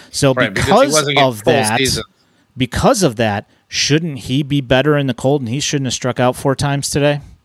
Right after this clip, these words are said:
Speaker 2: Hey, yo, golden
Speaker 1: How do you like
Speaker 2: sombrero.
Speaker 1: that? How do you like that? It works both
Speaker 2: God.
Speaker 1: ways here. Um,
Speaker 2: You gotta,
Speaker 1: yeah.
Speaker 2: you gotta love the, the looks that he was giving Dylan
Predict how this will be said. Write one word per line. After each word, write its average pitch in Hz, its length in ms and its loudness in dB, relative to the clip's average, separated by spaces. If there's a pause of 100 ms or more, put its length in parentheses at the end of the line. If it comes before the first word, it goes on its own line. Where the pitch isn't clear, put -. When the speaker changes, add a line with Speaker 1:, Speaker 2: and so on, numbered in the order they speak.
(880)
Speaker 2:
Hey, 190 240 -6
yo, 151 220 -2
golden 139 300 -4
Speaker 1:
How 123 60 -4
do 117 60 -2
you 117 80 -2
like 120 140 2
Speaker 2:
sombrero. 104 100 -2
Speaker 1:
that? 135 240 0 (160)
How - 160 -10
do 101 80 -6
you 120 80 -4
like 143 220 -2
that? 117 260 -4 (560)
It 135 140 0
works 214 220 2
both 226 240 4
Speaker 2:
God. 202 80 0
Speaker 1:
ways 165 280 4
here. 104 280 -2 (680)
Um, 135 560 2
Speaker 2:
You 160 120 -2
gotta, 208 240 2
Speaker 1:
yeah. 202 80 -2
Speaker 2:
you 214 80 2
gotta 233 220 4
love 170 220 2
the, 143 120 0
the 127 160 -2
looks 135 300 0
that 117 120 -4
he 120 120 -4
was 107 160 -8
giving 113 300 -4
Dylan 107 280 -6